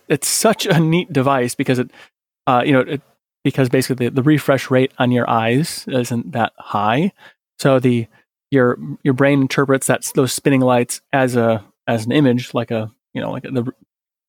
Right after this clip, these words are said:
a screen would, you know, like, you, like you'd see on your screen. And it's a, uh, the second hand is animated. Everything is animated on it. The, uh, the temperature kinda spins, uh,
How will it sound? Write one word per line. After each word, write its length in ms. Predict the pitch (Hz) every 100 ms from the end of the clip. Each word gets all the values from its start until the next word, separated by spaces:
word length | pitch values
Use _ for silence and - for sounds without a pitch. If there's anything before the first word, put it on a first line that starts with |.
| -
a 60 | -
screen 320 | - 139 120
would, 260 | 113 131 147
you 80 |
know, 40 | 127
like, 100 | 123
you, 240 | 135 127
like 180 | 123 135
you'd 100 | 123
see 80 | 131
on 60 |
your 60 | 113
screen. 320 | - 143 127 - - _ _ _ _ -
And 340 | 139 131 127
it's 160 | 156 -
a, 160 | 139 123
uh, 280 | 147 120 113 117 - _ _ _ _ _ _ 139
the 240 | 120 120
second 320 | - 165 160
hand 220 | 147 147
is 80 | 143
animated. 540 | 143 139 139 135 135 135
Everything 220 | 143 147
is 100 | 139
animated 500 | 143 131 131 127 123
on 180 | 120 120
it. 120 | 120 - - _ -
The, 200 | 131 123
uh, 280 | 117 113 113
the 120 | 131
temperature 540 | 151 139 - 135 127
kinda 240 | 127 127 117
spins, 680 | - 135 131 127 - - _ _
uh, 120 | -